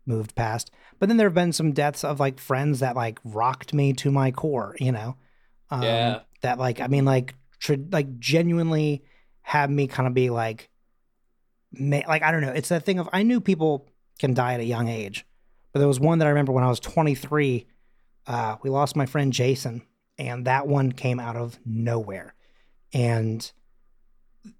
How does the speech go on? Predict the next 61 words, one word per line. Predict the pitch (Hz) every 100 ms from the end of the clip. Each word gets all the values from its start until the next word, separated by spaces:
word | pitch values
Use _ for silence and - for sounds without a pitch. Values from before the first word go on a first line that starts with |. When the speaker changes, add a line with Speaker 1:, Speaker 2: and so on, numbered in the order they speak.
| _
Speaker 1:
for | - 160
a | 135
long | 127 151 170 160
time, | - 143 135
I | 120
had | 113
to |
think | - 135 120
a |
lot | 110 113 110
about, | 107 98
like, | 107
you | 107
know, | 101
what | 123
am | 147
I | 156
gonna | 139 135
leave | 127 127 113
behind? | - 180 190 185 180 170 - _ _ _ _ _
You | 135 127
know, | 107
who | - 160
am | 185
I | 185
leaving | 175 170 170
behind? | 160 165 160 156 147
And, | 139
like, | 131 117 - _ _ _ _ _ _
that | 160 175 202
was, | 180 151
I | 196
mean, | 202 190 196 _ _ _ _ _ _ _ _
I | 254
had | 247
a |
lot | 214 175
of |
growing | 139 151 165
to | 151
do | 156
in | 151
my | 143
twenties, | 160 156 135
as | 123
most | 123 123
of | 131
us | 139 -
do | 139 139 135
and | 120
have | - 117 117
had | 120 117 127 139
or | 120
whatever. | 117 117 123
But, | 127 139
like, | 139 127 -
that | 135 131
was, | 156
I | 131
think, | 123 139 127
a, | 117